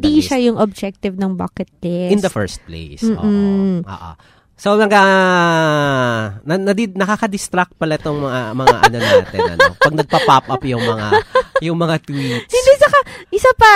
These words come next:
Speaker 1: yung, yung sa, sa bucket list kasi, parang hindi siya madali kasi it, it, it needs a lot, for some bucket list, ah,
Speaker 2: Oo.
Speaker 1: kailangan ng pera dyan.
Speaker 2: Oo.
Speaker 1: Yung iba, di ba? Kunyari, you want to travel, hindi
Speaker 2: Oo.
Speaker 1: man pwedeng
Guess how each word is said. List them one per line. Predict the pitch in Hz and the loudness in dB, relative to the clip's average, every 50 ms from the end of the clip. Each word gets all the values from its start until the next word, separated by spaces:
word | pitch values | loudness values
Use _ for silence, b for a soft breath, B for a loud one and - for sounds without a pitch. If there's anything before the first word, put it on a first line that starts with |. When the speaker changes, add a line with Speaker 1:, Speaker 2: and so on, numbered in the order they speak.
| 370 - - - | 6 4 2 -2
Speaker 1:
yung, | - 370 415 415 415 392 339 277 - | -2 -2 0 0 -2 -4 -6 -8 -8
yung | 277 359 381 370 | -4 -4 -4 -4
sa, | - - 294 | -4 -6 -4
sa | - 349 | 0 0
bucket | 320 277 320 320 - - - | 2 2 0 0 -2 -4 -6
list | - 277 269 - - | -4 -4 -4 -4 -6
kasi, | - 262 254 - 214 185 190 | -6 -6 -6 -4 -4 -4 -2
parang | - 254 277 294 330 339 330 - B B B B B B | -2 -2 -2 0 -2 -2 -4 -8 B B B B B B
hindi | B 370 359 359 311 330 339 349 | B -8 -6 -6 -4 -4 -4 -2
siya | - - 359 349 | 0 0 0 0
madali | 330 330 330 277 254 269 262 262 277 | 2 0 0 0 0 0 2 2 0
kasi | - 302 302 311 254 - | 0 0 -2 -2 -4 -6
it, | - - | -6 -8
it, | - 277 - - _ _ _ _ _ _ | -8 -8 -8 -8 _ _ _ _ _ _
it | - 240 - _ - | -8 -8 -8 _ -6
needs | 233 233 247 269 285 302 294 240 - - - - - _ - | -4 -2 -2 0 -2 -2 -4 -6 -10 -14 -16 -16 -14 _ -4
a | 247 | -4
lot, | 233 220 233 226 233 - _ _ _ | 0 2 4 2 2 2 _ _ _
for | _ - 311 320 | _ 2 2 4
some | - - 330 320 311 302 | 4 6 4 6 4 4
bucket | 247 269 - - 269 220 | 2 0 -2 -2 -6 -8
list, | 220 226 220 - | -6 -8 -6 -6
ah, | 185 160 135 175 | -6 -4 -4 -4
Speaker 2:
Oo. | 185 202 202 170 160 180 | -4 -4 -6 -8 -10 -10
Speaker 1:
kailangan | - 311 349 415 466 403 269 240 | -6 -4 0 2 2 2 2 2
ng | 214 - | 0 -2
pera | 208 175 165 165 170 | -2 -4 -4 -6 -8
dyan. | 180 202 220 226 190 170 | -6 -4 -4 -2 -2 -4
Speaker 2:
Oo. | 165 160 165 170 185 | -4 -6 -8 -6 -6
Speaker 1:
Yung | 175 175 | -6 -4
iba, | 180 185 202 208 185 170 165 | -4 -2 0 0 0 0 -2
di | 180 | -6
ba? | 175 170 180 180 | -8 -8 -8 -8
Kunyari, | - - 233 240 339 330 254 214 | -8 -8 -6 -4 -2 -2 0 2
you | 214 202 | 2 4
want | 208 202 196 196 | 4 4 2 2
to | 220 208 | 0 0
travel, | - 339 359 294 233 220 | 2 2 2 4 4 4
hindi | 247 262 277 302 | 4 2 2 0
Speaker 2:
Oo. | 311 311 | 0 0
Speaker 1:
man | 294 277 | 0 2
pwedeng | 269 277 254 240 233 214 240 233 214 214 214 | 4 4 4 4 4 2 2 0 0 0 -2